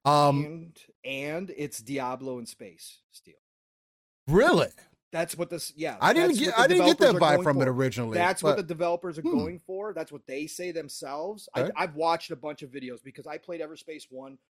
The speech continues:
Speaker 2: for a bit and really, really loved what they had. And so I've been watching videos on Everspace two in preparation because, you know, again, I'm a space guy, I'm a sci-fi
Speaker 1: Right.
Speaker 2: guy.
Speaker 1: It's
Speaker 2: And
Speaker 1: a good
Speaker 2: again, there's no, it, it,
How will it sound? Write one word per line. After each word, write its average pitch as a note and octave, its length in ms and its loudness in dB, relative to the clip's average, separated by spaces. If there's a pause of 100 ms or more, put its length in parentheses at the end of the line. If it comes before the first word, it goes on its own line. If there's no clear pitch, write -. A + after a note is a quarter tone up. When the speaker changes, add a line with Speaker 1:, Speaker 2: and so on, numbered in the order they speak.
(140)
Speaker 2:
for D3+ 180 -6
a B2+ 40 -10
bit C#3+ 440 -8
and B2+ 460 -10
really, C#3+ 380 -4 (100)
really C3 360 -6
loved A2+ 300 -16 (300)
what B2+ 180 -18 (160)
they B2 140 -16
had. G#2 280 -16 (520)
And C#3 180 -14
so D#3 80 -8
I've E3+ 120 -2
been F3 100 -2
watching E3 300 -4
videos D3 360 -6
on B2+ 100 -14
Everspace C3 640 -14
two C3+ 360 -10 (720)
in D3+ 260 -8
preparation D3 720 -6
because, A2+ 440 -18
you D3 80 -14
know, A#2 180 -12
again, A#2+ 340 -14
I'm C#3 80 -14
a C#3 40 -14
space C3+ 340 -8
guy, C3+ 160 -14
I'm B2+ 80 -12
a - 20 -16
sci-fi B2+ 340 -8
Speaker 1:
Right. A2+ 220 -14
Speaker 2:
guy. A#2+ 240 -12
Speaker 1:
It's C#3+ 100 -8
Speaker 2:
And - 20 -4
Speaker 1:
a - 20 -4
good C#3 80 -4
Speaker 2:
again, - 120 -4
there's E3+ 200 -6
no, F#3 320 -4 (840)
it, G#3 200 -12
it, F#3 100 -18